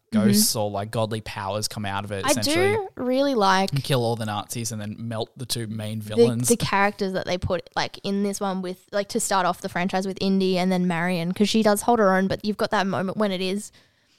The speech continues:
Speaker 1: sort of the, the big moment at the end where all the spirits and whatever coming
Speaker 2: Yeah.
Speaker 1: out. And, you know,
Speaker 2: He's
Speaker 1: he's like,
Speaker 2: like,
Speaker 1: "Marion, don't look."
Speaker 2: "Don't
Speaker 1: And,
Speaker 2: look,
Speaker 1: like,
Speaker 2: don't
Speaker 1: she's
Speaker 2: look."
Speaker 1: not looking, but she's struggling to not look. And it really reminds everyone, like,
Speaker 2: Mm.
Speaker 1: these people are just human. They're not superhuman.
Speaker 2: Yeah.
Speaker 1: And it, it sort of worked well.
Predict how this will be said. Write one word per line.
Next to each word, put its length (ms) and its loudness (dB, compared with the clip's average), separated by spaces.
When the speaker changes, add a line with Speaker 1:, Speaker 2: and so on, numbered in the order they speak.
Speaker 1:
sort 160 4
of 320 2
the, 280 -2
the 100 0
big 160 0
moment 260 2
at 40 -2
the 80 4
end 120 2
where 120 2
all 100 0
the 200 -2
spirits 320 -4
and 80 -8
whatever 180 -6
coming 200 2
Speaker 2:
Yeah. 80 4
Speaker 1:
out. 80 -6
And, 160 2
you 60 2
know, 80 2
Speaker 2:
He's 160 2
Speaker 1:
he's 80 4
like, 80 4
Speaker 2:
like, 60 -2
Speaker 1:
"Marion, 380 6
don't 180 6
look." 160 6
Speaker 2:
"Don't 100 4
Speaker 1:
And, 100 2
Speaker 2:
look, 60 2
Speaker 1:
like, 140 0
Speaker 2:
don't 100 2
Speaker 1:
she's 160 2
Speaker 2:
look." 60 4
Speaker 1:
not 160 8
looking, 260 2
but 120 -2
she's 180 -2
struggling 480 4
to 80 2
not 180 4
look. 180 4
And 80 2
it 120 0
really 460 0
reminds 440 2
everyone, 320 0
like, 320 -4
Speaker 2:
Mm. 240 -4
Speaker 1:
these 260 -2
people 280 -2
are 60 0
just 280 -4
human. 300 0
They're 120 2
not 240 0
superhuman. 600 -2
Speaker 2:
Yeah. 180 0
Speaker 1:
And 100 -8
it, 120 -8
it 100 -4
sort 180 -4
of 80 -2
worked 180 -6
well. 220 -6